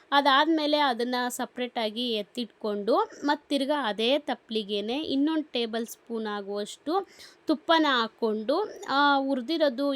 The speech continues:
ಎಮ್ ಟಿ ಆರ್ ಶಾವಿಗೆ ಬರುತ್ತೆ, ಆ, ನೋಡಿಬಿಟ್ಟು ತೊಗೊಳ್ಳಿ. But ನಮ್ಮಮ್ಮ ಇದನ್ನು ಹುರಿದಿರೋದು ತೊಗೊಂಬಂದಿರಲಿಲ್ಲ, so ಅದರಿಂದ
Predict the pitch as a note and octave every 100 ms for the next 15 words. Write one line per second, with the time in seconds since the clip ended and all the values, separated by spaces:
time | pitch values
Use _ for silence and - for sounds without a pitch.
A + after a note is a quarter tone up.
0 | A3+ A#3 C#4 C4 B3+ - B3+ A3+ A3 A#3+
1 | G3+ G3 A#3 - - A#3+ G#4+ - _ -
2 | - D4 D4 D4 C#4+ E4 E4+ D4 B3+ D#4
3 | C#4 A3 A#3+ A#3+ B3+ F#4 D4+ C4+ B3+ C4+
4 | C4 B3 A3+ B3+ D4 C#4 B3+ B3 G#3+ -
5 | B3+ A#3+ A#3+ A#3 A3+ G3+ B3+ C4 - G#3
6 | A3+ A#3+ A3 G#3+ G3+ G#3 G#3 A3 - G#3
7 | G3 G3+ B3 A#3+ A#3